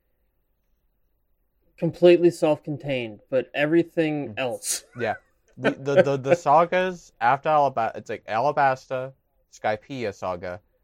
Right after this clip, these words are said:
Speaker 2: and then we get the Water seven slash C P nine saga.
Speaker 1: Okay.
Speaker 2: So there's, like, you, you're gonna get two whole sagas before Luffy does the gear stuff.
Speaker 1: Yeah. That feels right. Yeah.
Speaker 2: And
Speaker 1: Okay.
Speaker 2: the,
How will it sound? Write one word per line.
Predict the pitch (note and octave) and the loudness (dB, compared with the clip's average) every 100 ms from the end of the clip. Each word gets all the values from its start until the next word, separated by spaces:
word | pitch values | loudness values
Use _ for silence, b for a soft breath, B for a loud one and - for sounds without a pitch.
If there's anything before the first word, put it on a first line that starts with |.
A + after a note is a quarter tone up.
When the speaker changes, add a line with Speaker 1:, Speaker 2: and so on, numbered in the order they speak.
| _ - | _ -14
Speaker 2:
and | G#2+ G#2+ | -12 -10
then | A#2 C3 C#3 C#3+ | -6 -4 -4 -6
we | |
get | B2 A#2+ | -4 -4
the | A2 | -4
Water | G#2 G#2 F#2+ | -2 -4 -4
seven | - G2 F#2 | -10 -10 -10
slash | F2+ G2+ F2+ | -12 -10 -10
C | - F#2+ | -12 -18
P | F2+ | -18
nine | E2+ A1+ - | -20 -20 -20
saga. | - G1+ - - _ _ _ _ _ _ | -20 -20 -20 -20 _ _ _ _ _ _
Speaker 1:
Okay. | C3 C3+ - - | -6 -6 -8 -12
Speaker 2:
So | A#2+ | -8
there's, | A#2 A#2+ | -6 -4
like, | A#2 A2 - _ _ _ _ _ _ _ _ | -4 -6 -12 _ _ _ _ _ _ _ _
you, | C3+ D3 | -8 -6
you're | C#3+ D3+ | -2 -2
gonna | C#3+ D3 | -2 0
get | C#3 - | -2 -2
two | - D3 | -6 -6
whole | A#2+ B2 A2 | -2 -4 -4
sagas | - G#2 G2+ F#2+ E2+ E2+ | -2 -2 -2 -4 -10 -12
before | _ G2+ G2+ F#2+ | _ -14 -10 -8
Luffy | F2 G2 - F#2 | -8 -12 -12 -14
does | F2+ E2+ E2+ _ | -12 -12 -16 _
the | F2 | -20
gear | E2+ F#2 F2 | -16 -16 -18
stuff. | - - - - _ _ _ _ _ _ _ | -20 -18 -18 -18 _ _ _ _ _ _ _
Speaker 1:
Yeah. | D3+ C3 G#2 - _ _ _ _ _ _ _ _ _ _ _ | -6 -6 -8 -14 _ _ _ _ _ _ _ _ _ _ _
That | - C#3+ | -8 -8
feels | B2 G#2+ | -10 -16
right. | A2 G#2+ G#2 - | -18 -20 -20 -18
Yeah. | A#2+ | -14
Speaker 2:
And | A2 A2 G#2+ | -10 -8 -6
Speaker 1:
Okay. | G#2+ | -6
Speaker 2:
the, | G2+ G#2 | -6 -6